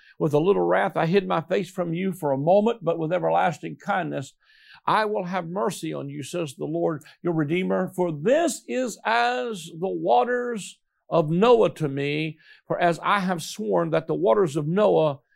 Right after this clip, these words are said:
would no longer cover the earth. He's saying what this all pictures, the redemptive work of Christ, as he said, "I re-, picture it as the waters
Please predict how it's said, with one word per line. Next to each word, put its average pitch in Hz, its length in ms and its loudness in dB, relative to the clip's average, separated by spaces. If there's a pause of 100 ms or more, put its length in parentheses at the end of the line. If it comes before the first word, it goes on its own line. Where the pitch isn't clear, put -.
(180)
would 139 160 2
no 202 160 6
longer 208 400 4
cover 165 340 0
the 165 200 0
earth. 139 260 2
He's 147 220 -6
saying 175 240 2
what 220 440 2
this 185 540 -2
all 269 240 8
pictures, - 540 -4
the 160 80 -2
redemptive 165 640 0
work 175 360 2
of 170 160 -6
Christ, 139 640 -2 (420)
as 156 120 -2
he 196 100 0
said, 175 280 0
"I 202 140 4
re-, 190 240 0 (200)
picture - 540 -2
it 151 220 -2 (100)
as 180 340 -2
the 170 140 -6
waters 196 800 -2